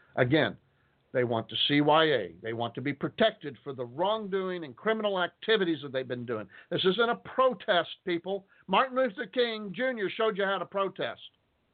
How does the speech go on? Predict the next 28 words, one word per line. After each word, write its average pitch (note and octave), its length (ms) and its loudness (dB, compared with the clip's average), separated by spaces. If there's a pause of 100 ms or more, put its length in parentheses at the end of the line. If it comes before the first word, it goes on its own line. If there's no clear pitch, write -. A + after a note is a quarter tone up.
(420)
And E3+ 120 4
he E3+ 80 2
got C4 260 4
the A3+ 120 -4
attention G3 460 -4
of B2+ 160 -6
white G#3 260 0
people, D3 380 -8 (240)
not G#3 200 -2
Democrat G#3 500 0
whites, D#3+ 360 -4
Republican F#3+ 580 -4
white D3+ 240 -6
people. B2+ 380 -16 (380)
And D3+ 120 0
we F#3+ 240 4
said, F#3 160 2
"Oh B3+ 140 4
my A3 160 0
God, A3+ 280 4
this G3 180 -4
is F3 180 -14
terrible." G3+ 520 -2 (2000)
And F3+ 140 0
because F#3+ 340 0
they G3 100 2
were D#3+ 120 -4
peaceful A#3 640 -2